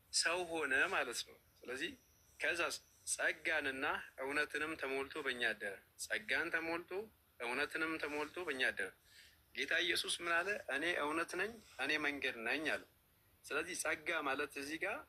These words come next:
እግዚአብሔር በነፃ ለሰው ልጅ የሰጠው ሰውን የሚያድን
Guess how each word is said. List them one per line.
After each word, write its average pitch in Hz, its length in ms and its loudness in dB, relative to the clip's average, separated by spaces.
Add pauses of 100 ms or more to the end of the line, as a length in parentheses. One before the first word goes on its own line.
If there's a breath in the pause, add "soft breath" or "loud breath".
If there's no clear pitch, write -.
(480)
እግዚአብሔር 147 640 -2
በነፃ 139 440 0
ለሰው 135 260 0
ልጅ 135 120 -4
የሰጠው 135 380 -6
ሰውን 139 360 0
የሚያድን 127 680 0